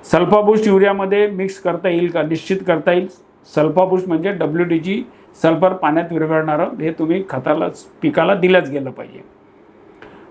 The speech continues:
ट्रायकोबूस्ट डीएक्स पाचशे ग्रॅम उसाला किती लिटर पाण्यात ठिबक? दोनशे लिटर पाण्यामध्ये पाचशे ग्रॅम ट्रायकोबूस्ट डीएक्स तुम्ही उसाला सोडू शकता. आता पोंगा वाढतोय,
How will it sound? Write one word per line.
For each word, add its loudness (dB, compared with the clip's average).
ट्रायकोबूस्ट 2
डीएक्स -2
पाचशे 0
ग्रॅम 0
उसाला 0
किती -4
लिटर 0
पाण्यात -2
ठिबक? -4
दोनशे 2
लिटर 0
पाण्यामध्ये -2
पाचशे -2
ग्रॅम 0
ट्रायकोबूस्ट 0
डीएक्स 0
तुम्ही -2
उसाला 0
सोडू 0
शकता. -2
आता 2
पोंगा 2
वाढतोय, 2